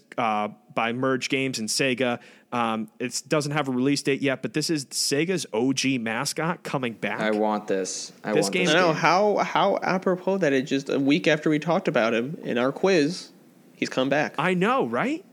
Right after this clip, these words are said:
Speaker 1: He's
Speaker 2: Here he
Speaker 1: back,
Speaker 2: is.
Speaker 1: round two, and it looks amazing. Um, kind of a completely redone, uh, world. Essentially, kind of looks like Monster Boy and the Cursed Kingdom, if you've ever played that.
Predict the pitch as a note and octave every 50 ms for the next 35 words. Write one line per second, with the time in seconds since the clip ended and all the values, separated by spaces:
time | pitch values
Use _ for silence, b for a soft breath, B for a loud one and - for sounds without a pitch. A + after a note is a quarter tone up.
0 | _ - - G3+ G#3 D3+ B2 A2 - A2 A2+ A#2+ B2+ C#3 C#3 C3+ A#2+ C3+ F3 G#3
1 | A3+ A#3 A3 - - C4 C#4 A#3+ - D#3+ F3 F3 - C#3+ C#3 C3+ G#3+ C4+ C4 -
2 | - - D3 C#3 C3+ B2+ B2+ C3 C#3+ E3+ G#3+ B3+ C4 G#3+ - G#2 F#2+ F2+ - B
3 | B B B B B - C3+ C#3 C#3 C3+ C3 A#2+ - - - F3+ F3+ F3+ F3 D#3
4 | - D3 B2 - - F3 F#3+ F#3 F#3+ F3+ D3 A#2+ B2+ D3 D#3+ E3 C#3 - D#3 C#3+
5 | D3 C#3+ C#3+ D3 C#3+ B B B B B - - - _ - A2 A2 G#2 G2+ G2+
6 | G#2 G#2+ G#2+ B2 C#3 D3+ D#3 D3+ D3 D3 D3 B2+ - - B2+ B2 - D#3+ D#3+ D3+
7 | - D#3+ D#3+ D3 C#3 - F3+ E3+ D#3 C#3 D#3 E3 - - D#3+ D#3 - B2+ A#2+ A#2+
8 | A#2+ C#3+ D3+ - D3+ C#3 C#3+ D3+ D#3 D#3+ D#3 C#3 A2+ - C3 B2 B2 - - B2
9 | C3 D3 F#3+ G#3 C#3+ - A#2 A2 G#2 A2 G#2+ G#2 G#2+ - - G#2+ G#2 F#2 - G2+
10 | G2+ B2 D3 G#3+